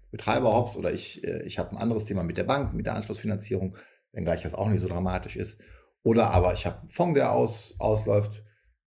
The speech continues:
oder ich brauche Liquidität für ein anderes Projekt. Also es wird diverse, äh, Verkaufsthemen geben. Und es gibt auch wieder eine Nachfrage,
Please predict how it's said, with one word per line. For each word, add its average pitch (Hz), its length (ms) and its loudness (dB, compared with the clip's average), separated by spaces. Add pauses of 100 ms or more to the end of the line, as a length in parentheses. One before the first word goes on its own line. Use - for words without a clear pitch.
oder 107 180 2
ich - 120 4
brauche - 180 -4
Liquidität 98 560 -2
für 123 120 -4
ein 123 40 -4
anderes 135 360 0
Projekt. 110 460 0 (380)
Also 104 180 2
es 101 120 -2
wird 127 180 2
diverse, 104 640 4 (200)
äh, 82 460 0
Verkaufsthemen - 1900 0
geben. 80 480 -2 (300)
Und 170 400 4
es - 120 -10
gibt - 160 -2
auch - 80 -4
wieder 110 120 2
eine 98 80 2
Nachfrage, 156 760 0